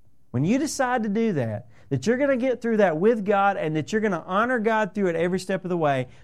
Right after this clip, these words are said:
when you finally do get through that trial and you've honored God through it, the Bible, the way that indicates that, he says, uh, "Blessed is the man who perseveres under trial, for once he has been approved." That was a word that means once you have passed the test. It was a word that referred to,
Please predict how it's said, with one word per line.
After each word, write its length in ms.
when 240
you 200
finally 600
do 260
get 240
through 160
that 220
trial 420
and 240
you've 140
honored 420
God 320
through 220
it, 180
the 80
Bible, 300
the 80
way 200
that 120
indicates 520
that, 160
he 80
says, 320
uh, 160
"Blessed 280
is 80
the 60
man 140
who 60
perseveres 520
under 180
trial, 240
for 160
once 320
he 140
has 100
been 180
approved." 560
That 220
was 140
a 60
word 480
that 140
means 280
once 300
you 100
have 160
passed 420
the 80
test. 500
It 60
was 100
a 80
word 240
that 100
referred 500
to, 280